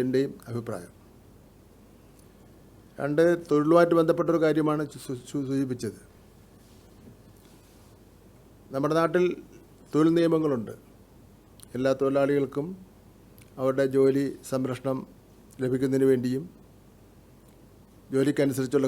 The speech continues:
കൂലി കിട്ടുന്നതിന് വേണ്ടിയും മിനിമം വേതനം ലഭിക്കുന്നതിന് വേണ്ടിയും ഒക്കെ തന്നെയുള്ള നിയമം നമ്മുടെ രാജ്യത്ത് നിലനിൽക്കുന്നുണ്ട്.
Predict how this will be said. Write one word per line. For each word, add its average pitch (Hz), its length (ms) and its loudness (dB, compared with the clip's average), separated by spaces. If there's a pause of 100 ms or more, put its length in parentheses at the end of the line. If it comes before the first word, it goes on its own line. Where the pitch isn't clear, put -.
കൂലി 135 240 2
കിട്ടുന്നതിന് 131 420 0
വേണ്ടിയും 123 300 -4 (1300)
മിനിമം 147 340 2
വേതനം 143 300 4 (220)
ലഭിക്കുന്നതിന് 135 460 0
വേണ്ടിയും 131 280 -2 (100)
ഒക്കെ 131 240 -4
തന്നെയുള്ള 127 340 -2 (260)
നിയമം 131 300 -2 (260)
നമ്മുടെ 123 260 -6
രാജ്യത്ത് 117 360 -6 (460)
നിലനിൽക്കുന്നുണ്ട്. 117 580 -6